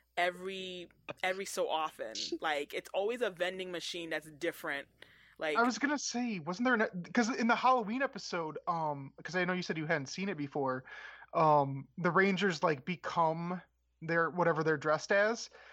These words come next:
Speaker 2: So Zoe's a Viking, and she's just going ham on this vending machine. She's just trying to beat it to death with, like, an axe.
Speaker 1: Okay.
Speaker 2: So,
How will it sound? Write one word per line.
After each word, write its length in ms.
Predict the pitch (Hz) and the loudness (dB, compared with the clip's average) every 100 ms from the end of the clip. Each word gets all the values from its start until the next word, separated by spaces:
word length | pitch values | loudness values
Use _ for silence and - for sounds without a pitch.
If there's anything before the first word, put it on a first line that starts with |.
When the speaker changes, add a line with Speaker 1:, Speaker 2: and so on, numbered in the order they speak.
| - - | -20 -12
Speaker 2:
So 220 | - 185 | -2 0
Zoe's 380 | 143 185 185 175 | 4 4 4 0
a 40 | |
Viking, 460 | 139 160 165 220 196 | 0 -2 -2 -6 -4
and 80 | 165 | -2
she's 240 | 254 277 | -2 0
just 240 | 214 - _ 185 | 0 -2 _ -10
going 320 | 147 220 220 175 | 4 4 4 0
ham 520 | - 208 220 202 156 | -2 0 2 2 2
on 140 | 180 | -2
this 180 | 165 143 | -2 -4
vending 260 | 170 165 151 | -2 -2 -4
machine. 520 | 139 - 147 135 143 _ _ _ _ - - | -4 -4 -6 -10 -14 _ _ _ _ -20 -20
She's 140 | - 214 | -8 -2
just 160 | 214 | 0
trying 160 | - 214 | 2 4
to 80 | 180 | 4
beat 340 | 143 180 202 | 2 -2 2
it 120 | 220 - | 0 0
to 60 | |
death 320 | 185 196 196 214 | 2 4 4 2
with, 120 | 185 | 0
like, 160 | 180 170 | 0 0
an 80 | 147 | 0
axe. 600 | 175 180 - - - - _ _ - | 2 2 2 -6 -8 -12 _ _ -12
Speaker 1:
Okay. 500 | 143 135 - - - - - _ _ _ _ _ _ | -12 -12 -18 -14 -14 -16 -20 _ _ _ _ _ _
Speaker 2:
So, 380 | - 240 - | -12 -8 -8